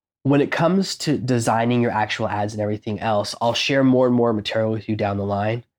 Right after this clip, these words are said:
For right now, it's just about beginning to build a structure. And the great thing about Espresso is it actually lets you see all the ads that are running. It, it tracks tons and tons of ads that are already on Facebook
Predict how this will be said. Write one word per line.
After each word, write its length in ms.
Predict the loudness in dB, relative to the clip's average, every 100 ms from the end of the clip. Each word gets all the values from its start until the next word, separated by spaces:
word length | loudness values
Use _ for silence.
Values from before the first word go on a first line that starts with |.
| _ _ _ _ -4
For 120 | 0
right 300 | 2 2 0
now, 300 | 0 0 -2
it's 180 | -4 -6
just 280 | -2 -2 -2
about 420 | 0 0 0 -4 -14 -2
beginning 580 | -2 -2 0 2 2 0
to 140 | -4
build 560 | -8 -2 0 0 -2 -6 _ _ _ _ _ -8
a 80 | -6
structure. 680 | -4 0 -2 -2 -8 -10 _ _ _
And 120 | 2 6
the 40 |
great 160 | 6 6
thing 140 | 4
about 220 | 4 4
Espresso 480 | 2 2 2 2 0
is 80 | 2
it 80 | 2
actually 320 | 0 -2 0
lets 340 | -2 -2 -2
you 320 | 0 0 -2 _ _ _ _ -10
see 240 | -2 2
all 160 | 2 2
the 100 | 2
ads 220 | 2 2
that 100 | 0
are 60 | 2
running. 260 | 2 0
It, 160 | -2 -4 -6
it 100 | -6
tracks 540 | 0 2 0 -4 -12
tons 320 | -4 -4 -2
and 120 | -4
tons 300 | -2 -2 -2
of 80 | -2
ads 400 | -2 -2 -6 -12 _ _
that 100 | -4
are 60 | 0
already 260 | 0 0 0
on 420 | 0 0 -2 -8 _ _
Facebook 500 | -4 -4 -2 -4 -4